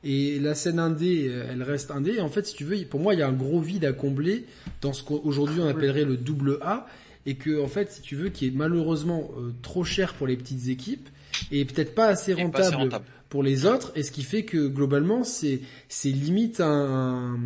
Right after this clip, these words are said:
Speaker 1: un, un piège. Mais alors que pour, pour le joueur, ça serait salvateur parce que moi, j'ai très peur, même si on s'amuse et tout, que dans la scène indé telle qu'elle est aujourd'hui, on, on, mê-, même s'il y a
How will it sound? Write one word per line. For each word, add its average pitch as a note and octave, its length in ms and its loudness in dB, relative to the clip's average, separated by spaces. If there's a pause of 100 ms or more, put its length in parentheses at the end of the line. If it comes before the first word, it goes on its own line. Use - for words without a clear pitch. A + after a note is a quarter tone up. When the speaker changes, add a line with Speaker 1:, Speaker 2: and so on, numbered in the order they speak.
(340)
Speaker 1:
un, B2+ 300 -6
un B2+ 100 -2
piège. A3 420 -2
Mais D3 80 2
alors D3+ 180 0
que D3 80 -6
pour, C#3 260 -6
pour D3 200 -2
le C#3+ 100 4
joueur, G3+ 300 4
ça D#3+ 120 -4
serait - 180 -6
salvateur E3+ 520 -2
parce D3+ 160 -6
que - 80 -6
moi, E3 160 0
j'ai D3 140 -2
très E3 200 -6
peur, F3+ 300 -2 (380)
même D#3 180 4
si D#3 180 -4
on D#3 120 -2
s'amuse D#3 680 2
et C#3 100 -4
tout, A#3+ 300 -4 (340)
que - 80 -2
dans D3+ 220 4
la D#3 160 2
scène D#3 440 -2
indé D#3 360 0
telle C3+ 180 0
qu'elle C3+ 200 2
est - 20 4
aujourd'hui, C3+ 640 0 (340)
on, D#3 60 -4
on, D#3 340 -4
mê-, D#3 240 0
même E3 220 2
s'il A2+ 220 -6
y - 20 -10
a - 20 -10